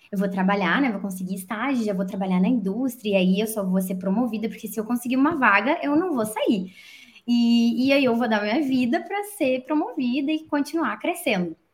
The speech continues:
Quando eu entendi que não era ali meu lugar, eu perdi o chão, porque eu não sabia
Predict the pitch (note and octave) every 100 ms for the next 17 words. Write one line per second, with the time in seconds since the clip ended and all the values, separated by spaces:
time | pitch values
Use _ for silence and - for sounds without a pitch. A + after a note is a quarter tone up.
0 | _ _ _ - E4 A4+ C#5 A#4+ E4 C4+
1 | A#3+ C4+ B3 A3 G#3 G3+ G3+ G3 F#3+ F3+
2 | C#4 E4 - A#3+ C#4+ A#3+ D#4 - G4+ D#4
3 | D#4+ D4 D4+ C4 C4 C4+ - B3+ A3+ B3+
4 | A4 A#3 F#3